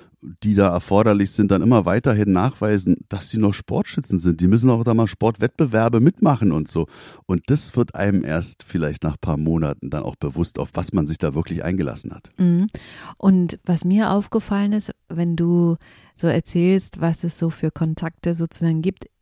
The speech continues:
Speaker 2: ist, dass für mich gefühlt relativ viele Menschen, die Krav Maga machen, sich auch für Schießsport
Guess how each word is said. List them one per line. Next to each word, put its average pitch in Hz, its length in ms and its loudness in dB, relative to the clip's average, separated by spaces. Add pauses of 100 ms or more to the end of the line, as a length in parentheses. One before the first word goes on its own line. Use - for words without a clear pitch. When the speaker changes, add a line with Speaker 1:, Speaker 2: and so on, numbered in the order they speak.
(440)
Speaker 2:
ist, - 320 2 (300)
dass 160 160 -4
für 190 100 0
mich 277 240 2
gefühlt 247 680 4 (560)
relativ 202 580 0
viele 240 460 0
Menschen, 214 800 0
die 214 340 0 (320)
Krav - 400 -4
Maga 185 520 2
machen, 135 500 -2 (1080)
sich 170 280 -2
auch 143 140 -4
für 156 260 0
Schießsport - 800 -6